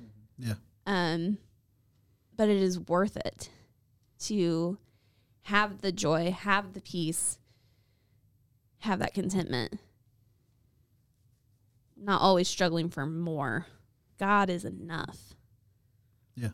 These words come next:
Speaker 2: And he gives us so much on top of <laughs> himself. <laughs>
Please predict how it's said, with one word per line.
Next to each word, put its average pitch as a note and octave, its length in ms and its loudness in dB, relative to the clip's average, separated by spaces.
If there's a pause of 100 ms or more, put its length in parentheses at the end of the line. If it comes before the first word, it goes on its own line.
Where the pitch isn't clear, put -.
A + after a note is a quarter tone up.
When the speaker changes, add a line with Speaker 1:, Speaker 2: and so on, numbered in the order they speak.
(260)
Speaker 2:
And G#3 100 0
he A#3+ 100 6
gives A3 260 2
us G#3 120 -2
so F#3+ 200 0
much E3 400 -2
on F3 140 2
top - 300 0
of F3 180 0 (180)
<laughs> - 180 -14
himself. A3+ 680 0 (360)
<laughs> F4 60 2